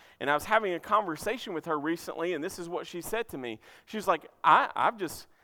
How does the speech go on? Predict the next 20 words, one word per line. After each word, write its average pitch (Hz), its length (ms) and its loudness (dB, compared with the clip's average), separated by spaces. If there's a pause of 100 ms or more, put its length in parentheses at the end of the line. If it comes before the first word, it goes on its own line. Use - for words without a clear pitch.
(360)
I'm 233 240 0
c-, 208 160 -2
just 170 180 -14
completely 180 460 -4
convinced. 143 680 -6
I 196 180 6
feel 185 760 -4 (140)
that 147 200 0
God 156 260 4
has 151 180 -6
told 185 360 0
me 113 300 -8 (180)
not 160 260 0
to 170 100 -6
be 151 160 -6
involved 131 400 0
in 127 100 -10
a 120 60 -6
local 123 280 -8
church." - 520 -16